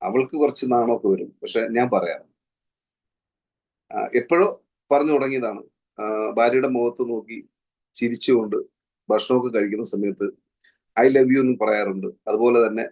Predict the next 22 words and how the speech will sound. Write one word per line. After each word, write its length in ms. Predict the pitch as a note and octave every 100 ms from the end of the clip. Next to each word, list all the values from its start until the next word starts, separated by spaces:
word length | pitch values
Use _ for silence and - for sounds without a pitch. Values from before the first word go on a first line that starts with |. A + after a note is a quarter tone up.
| _
"നീ 120 | A2+
സുന്ദരിയാണ്" 680 | A#2+ A2 A2+ A#2+ A#2 G2 F#2+ - _ _ _ _
എന്ന് 160 | A2 A#2
പറയാറുണ്ട്. 540 | A2+ G#2 G#2 F#2+ F#2+ - - _ _ _
"നീ 140 | A2 A#2+
എനിക്ക് 160 | A#2+
പ്രചോദനമാണെന്ന്" 880 | A2+ A#2 A2+ B2+ C3+ C3 B2+ A#2+ A#2+
ഞാൻ 120 | A2+
പറയാറുണ്ട്. 460 | G2 G2+ G2+ F#2+ - - _ _ _ _ _ _ _ _ _ G2+
ആ, 320 | G#2+ G#2 G#2+ G#2 _ _ _ -
അപ്പൊ 260 | B2 D3 C#3+ B2
ദേഷ്യ-, 440 | C#3 D#3 F#3 C#3+
ഞാൻ 140 | E3+ A3
പറഞ്ഞ 160 | G3+
ദേഷ്യപ്പെടാറുണ്ട്. 600 | G3+ G3 F#3+ D#3+ C3 G2 - _ _ _ _ _
എനിക്ക് 200 | A2+ A#2+
ദേഷ്യം 260 | D3+ D#3 F#3
വരുന്ന 180 | F3 F3+
സമയത്ത് 260 | E3+ D#3+ E3
ഞാൻ 80 |
ദേഷ്യപ്പെടാറുണ്ട്. 640 | C#3+ B2 B2+ A#2 G2+ - -
പക്ഷെ 280 | - C#3+